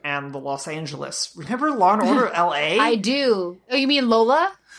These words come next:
Speaker 1: Yeah, I do. Gosh, man, I watched all of that. Um, anyway, good times. Anyway, anyway.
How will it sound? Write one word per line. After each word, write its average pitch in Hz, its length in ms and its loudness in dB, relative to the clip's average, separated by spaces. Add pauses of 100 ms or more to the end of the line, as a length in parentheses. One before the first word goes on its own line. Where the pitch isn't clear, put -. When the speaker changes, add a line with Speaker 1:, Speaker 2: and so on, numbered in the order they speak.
(160)
Speaker 1:
Yeah, 185 460 2
I 180 100 -8
do. 214 380 -4
Gosh, - 600 -8 (120)
man, 220 260 -4
I 208 120 -2
watched 262 360 -2
all 226 240 0
of 165 80 -6
that. 135 340 -2 (720)
Um, 175 760 2
anyway, 156 400 -2 (880)
good 220 180 -10
times. - 760 -14
Anyway, 202 380 -2
anyway. - 640 -6